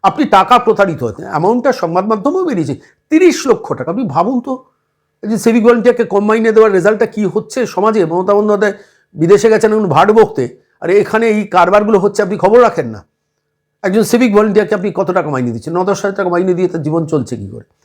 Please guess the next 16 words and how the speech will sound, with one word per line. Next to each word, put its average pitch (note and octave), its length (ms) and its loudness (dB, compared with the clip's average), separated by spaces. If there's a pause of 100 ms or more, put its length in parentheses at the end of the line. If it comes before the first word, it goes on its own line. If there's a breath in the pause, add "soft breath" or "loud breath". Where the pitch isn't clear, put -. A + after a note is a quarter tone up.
(120)
চলছে G#3+ 340 4
না, A2+ 160 -14 (180)
চলছে A3 260 -2
না A3+ 100 -2
বলেই G#3 240 -2
তো G3+ 100 -2
সে F#3 260 -2 (440 soft breath)
হাত - 180 -6
পাচ্ছে, G#3 380 -2
টাকা F#3+ 300 -2
তুলছে, G3 440 -2
বিভিন্নভাবে F#3+ 540 0 (340 loud breath)
ম্যানেজ G#3+ 240 2
করা F#3+ 200 -2
শুরু F#3+ 380 -4
করেছে। D3 360 -6